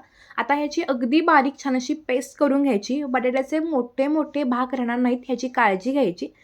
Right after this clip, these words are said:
तुम्ही बघू शकता, अगदी छानपैकी मस्त स्मूथ अशी ही बटाट्याची जी पेस्ट आहे, ही तयार झालेली आहे. जर तुमची चुकून एखादा बटाट्याचा तुकडा वगैरे राहिला असेल, तर तुम्ही ते घातला, तो बाजूला देखील काढून घेऊ शकता.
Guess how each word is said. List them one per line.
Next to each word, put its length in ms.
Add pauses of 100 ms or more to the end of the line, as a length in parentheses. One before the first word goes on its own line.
(260)
तुम्ही 140
बघू 260
शकता, 400
अगदी 520
छानपैकी 640 (100)
मस्त 420 (140)
स्मूथ 460
अशी 220
ही 180
बटाट्याची 520
जी 100 (140)
पेस्ट 360
आहे, 200
ही 160 (100)
तयार 280
झालेली 300
आहे. 560
जर 260
तुमची 260
चुकून 300
एखादा 240
बटाट्याचा 360
तुकडा 360
वगैरे 300
राहिला 340
असेल, 260
तर 120
तुम्ही 220
ते 100
घातला, 260
तो 120
बाजूला 360
देखील 340
काढून 320
घेऊ 280
शकता. 360